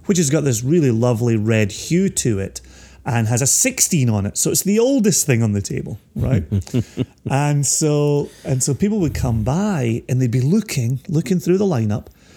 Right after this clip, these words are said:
Speaker 1: and they would say, "Oh, a blended, no, no." And, and I would say, "Well, pa-, pause for a second. Pause for a second there. Let me tell you about it." It's a single cask of blended malt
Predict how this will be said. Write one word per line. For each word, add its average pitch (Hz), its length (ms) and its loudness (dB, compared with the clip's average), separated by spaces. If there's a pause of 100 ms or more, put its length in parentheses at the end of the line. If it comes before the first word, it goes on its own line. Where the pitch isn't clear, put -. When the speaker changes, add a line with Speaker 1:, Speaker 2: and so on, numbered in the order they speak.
(320)
Speaker 1:
and 127 220 2
they 131 60 4
would 123 180 0
say, 110 420 0 (600)
"Oh, 131 160 4
a 107 60 4
blended, 113 680 0
no, 110 500 -4 (100)
no." 104 300 -6 (260)
And, 135 220 0
and 147 100 2
I 147 40 2
would 139 100 0
say, 165 100 0
"Well, 196 120 0
pa-, 285 260 -10
pause 349 300 -2
for 339 140 -2
a 294 60 2
second. - 640 -2
Pause - 280 -4
for 285 120 -8
a 233 60 -2
second 113 400 -2
there. 101 120 -4
Let 170 140 -2
me 247 80 -4
tell 143 240 -4
you 113 100 -2
about 98 240 -10
it." - 60 -20 (960)
It's - 200 -2
a 123 80 2
single 202 1000 0 (160)
cask - 920 -6 (580)
of 110 320 0
blended 165 800 -2
malt 120 640 -4